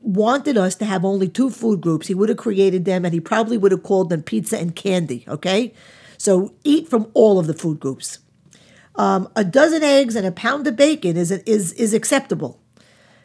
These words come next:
Wake up, folks. Uh, the average low-carb, high-protein dieter gets a whopping fifty percent, uh, of his or her calories from fat,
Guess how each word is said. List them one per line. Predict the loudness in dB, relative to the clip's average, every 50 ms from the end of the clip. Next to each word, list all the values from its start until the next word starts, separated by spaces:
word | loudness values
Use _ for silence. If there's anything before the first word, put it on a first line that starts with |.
| _ _ _ _ _ _ _ -10
Wake | -2 2 2 2 2 2 2
up, | 2 2 2 0 -8 -4
folks. | 0 2 4 6 6 4 4 2 -2 -4 -2 -2 -4 -6 -8 -14 -10
Uh, | -6 -2 -2 0
the | 0 0 -2 -2 -2
average | 0 2 2 2 2 2 -2 -2 -2 -4 -4
low-carb, | -4 -2 2 2 2 2 0 -4 -10 -8 -6 -4 -2 0 0 -2 -2 -4
high-protein | -10 -8 -4 -2 -2 -2 -2 -4 -2 -2 -2 -2 -2 -4 -6 -4 -4 -2 -2
dieter | 0 0 2 2 2 0 0 -2 -4 -2
gets | -4 -4 -4 -2
a | -4 -4 -2
whopping | -2 -4 -4 -4 -2 0 4 4 4 2 2 -4 -8 -8 -8 -12 -16 -16 -18 -14
fifty | -8 -6 -6 -6 -6 -8 -6
percent, | -6 -6 -6 -4 -6 -6 -6 -6 -10 -14 -20 _ _ _ _ _ _ _ _ _ _ _ _
uh, | _ -4 -2 -2 0 -2 -2 -4
of | -6 -8 -4
his | -4 -2 -2
or | -2 -2
her | -2 -4
calories | -4 -4 -4 -2 -2 -2 -2 -2 -4 -4 -6 -8 -14 _
from | _ -10 -8 -6 -6 -8
fat, | -10 -12 -10 -6 -4 -4 -4 -6 -10 _ -20 -20